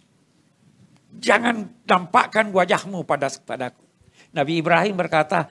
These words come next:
"Saya akan pergi sambil mendoakan kamu." Jadi, walaupun ayah sudah salah, sudah ini,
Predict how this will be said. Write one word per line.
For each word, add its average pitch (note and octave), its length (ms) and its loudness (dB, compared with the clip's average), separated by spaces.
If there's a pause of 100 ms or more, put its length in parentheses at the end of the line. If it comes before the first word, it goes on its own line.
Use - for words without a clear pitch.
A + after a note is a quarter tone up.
(120)
"Saya E3+ 400 2
akan E3 240 -2
pergi D#3+ 560 -6
sambil D#3 580 0
mendoakan C3 840 -2
kamu." B2 380 0 (680)
Jadi, G3 400 -4 (320)
walaupun G#3+ 800 2
ayah F3 480 4
sudah C#3+ 480 0
salah, F3 800 2
sudah C3 400 -2
ini, C3+ 320 -6